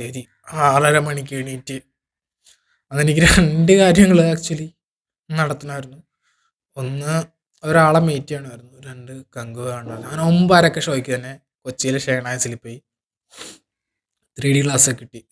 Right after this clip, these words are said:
എക്സൈറ്റ്മെന്റിൽ അകത്ത് കയറി. അങ്ങനെ പടം കാണാമായിരുന്നു. പടം തുടങ്ങി. ആദ്യം കാണിച്ചത് ഫ്രാൻസിസിനെയാണ്. ഫ്രാൻസിസിൻ്റെ സീനൊക്കെ കാണിച്ചു. കുറേ സീനൊക്കെ ക്രിഞ്ചായിരുന്നു.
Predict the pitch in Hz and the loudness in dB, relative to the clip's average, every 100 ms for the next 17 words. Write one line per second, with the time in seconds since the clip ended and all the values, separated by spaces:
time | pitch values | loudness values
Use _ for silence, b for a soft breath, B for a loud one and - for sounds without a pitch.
0 | 143 - 123 120 117 107 107 104 _ - | -12 -8 -8 -10 -16 -14 -16 -18 _ -16
1 | 131 110 104 98 107 _ _ _ _ 120 | -14 -12 -14 -16 -18 _ _ _ _ -18
2 | 131 117 120 117 113 110 104 104 110 - | -14 -8 -6 -6 -6 -8 -10 -12 -16 -4
3 | 131 135 131 117 117 _ _ _ _ - | -2 -2 -4 -10 -14 _ _ _ _ -6
4 | 143 156 156 135 135 143 139 127 131 131 | -2 0 -2 -8 -10 -10 -8 -8 -8 -10
5 | 120 104 - 120 120 123 117 120 120 - | -12 -16 -12 -10 -6 -6 -6 -8 -12 -12
6 | 120 113 117 113 104 107 110 _ 117 120 | -12 -10 -10 -12 -12 -12 -14 _ -16 -2
7 | 139 160 175 160 160 160 156 147 147 147 | 2 2 2 0 -4 -6 -6 -6 -4 -4
8 | 131 | -4